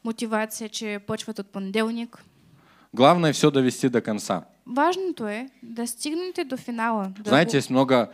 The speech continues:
Speaker 2: таких, э, оп-, ну, оправданий. "Начну с понедельника".
Speaker 1: Има много оправдания. "Ще започна от
Speaker 2: С
Speaker 1: понеделник",
Speaker 2: первого числа.
Speaker 1: "от първо число",
Speaker 2: С Нового года.
Speaker 1: "от новата година".
Speaker 2: А вы знаете, что, ну, двадцать четвёртый год начался в понедельник, первого числа?
Speaker 1: Двадесет четвърта година е започнала от понеделник,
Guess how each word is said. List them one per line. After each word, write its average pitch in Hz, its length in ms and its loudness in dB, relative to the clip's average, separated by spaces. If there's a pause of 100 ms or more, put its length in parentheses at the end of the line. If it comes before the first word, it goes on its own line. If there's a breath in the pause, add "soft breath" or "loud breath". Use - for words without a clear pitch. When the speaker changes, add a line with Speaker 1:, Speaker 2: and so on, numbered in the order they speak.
(300 loud breath)
Speaker 2:
таких, 110 460 -4
э, 95 580 -2
оп-, - 140 -10
ну, 160 200 0
оправданий. 135 680 2
"Начну 120 320 0
с - 80 -2
понедельника". 123 1000 2 (100)
Speaker 1:
Има 339 140 2
много 302 240 2
оправдания. 220 560 -4
"Ще 233 120 -8
започна 262 400 -8
от 269 60 -6
Speaker 2:
С - 40 -20
Speaker 1:
понеделник", 214 340 -2
Speaker 2:
первого 160 340 8
числа. 131 680 2
Speaker 1:
"от 247 160 -4
първо 277 300 0
число", 233 420 -2
Speaker 2:
С - 100 -4
Нового 151 380 4
года. 123 420 4
Speaker 1:
"от 123 120 -2
новата 277 300 0
година". 269 500 0
Speaker 2:
А - 80 2
вы 247 100 2
знаете, 202 340 2
что, 156 180 0
ну, 143 160 0
двадцать 139 380 2
четвёртый 147 300 0
год 156 240 0
начался 139 440 0
в - 60 0
понедельник, 120 560 0
первого 107 320 0
числа? - 320 -4
Speaker 1:
Двадесет 285 340 -2
четвърта 302 360 -4
година 277 440 2
е 294 40 2
започнала 269 500 0
от 254 100 -6
понеделник, 254 560 -2